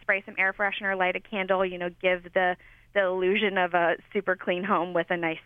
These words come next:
scent. And then lastly, I'd say kind of take a, a t-, five or ten minute sweep of your space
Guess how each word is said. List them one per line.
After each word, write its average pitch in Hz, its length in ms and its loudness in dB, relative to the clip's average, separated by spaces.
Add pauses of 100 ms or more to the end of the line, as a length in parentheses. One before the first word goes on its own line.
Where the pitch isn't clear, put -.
scent. 185 240 0 (600)
And 240 140 0
then 233 200 0
lastly, 190 540 -2
I'd 220 200 -4
say 226 220 0
kind 233 140 -2
of 240 160 -4
take 226 160 -4
a, 185 300 2
a 180 120 0
t-, - 60 -14 (240)
five 196 240 0
or 175 120 -2
ten 190 240 -4
minute 180 240 -2 (160)
sweep 180 240 -2
of 190 140 0
your 165 140 -2 (120)
space 165 280 0